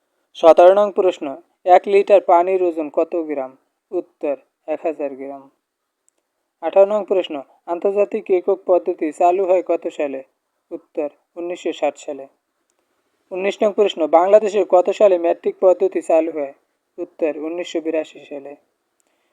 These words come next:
বিশ নং প্রশ্ন, সিজিএস পদ্ধতিতে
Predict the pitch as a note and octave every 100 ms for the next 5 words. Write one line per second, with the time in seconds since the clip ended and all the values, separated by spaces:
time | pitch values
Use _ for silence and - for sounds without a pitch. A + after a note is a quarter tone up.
0 | _ _ - F3 - G3+ G3 G#3 F#3 E3
1 | C#3+ - _ _ F#3 F#3+ G#3 A3+ G#3+ G3
2 | F#3 G3+ G3 F#3+